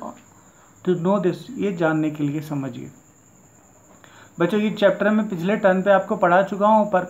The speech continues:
पता नहीं किसी technical issue की वजह से उसमें आवाज़, voice नहीं आई थी। कोई बात नहीं, relax, फिर से पढ़ते हैं। A couple had a beautiful and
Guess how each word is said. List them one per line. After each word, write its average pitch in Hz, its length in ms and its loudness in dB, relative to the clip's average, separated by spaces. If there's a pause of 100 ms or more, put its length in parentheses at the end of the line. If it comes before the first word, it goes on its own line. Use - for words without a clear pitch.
(100)
पता 175 220 0
नहीं 196 160 -2
किसी 208 680 -6
technical 196 440 -2
issue 196 220 -2
की 196 160 -2
वजह 190 260 -2
से 190 80 -4
उसमें 208 340 -2
आवाज़, 160 520 4
voice 185 500 4
नहीं 160 200 -2
आई 151 180 0
थी। 220 320 -6 (560)
कोई 175 180 0
बात 185 260 2
नहीं, 202 140 -4
relax, 170 500 -2 (120)
फिर 175 100 -2
से 196 140 -6
पढ़ते 185 320 -2
हैं। 226 320 -4 (1600)
A 175 60 4 (160)
couple 262 260 6
had 208 320 6 (500)
a 190 140 2
beautiful 220 380 0 (640)
and 208 200 4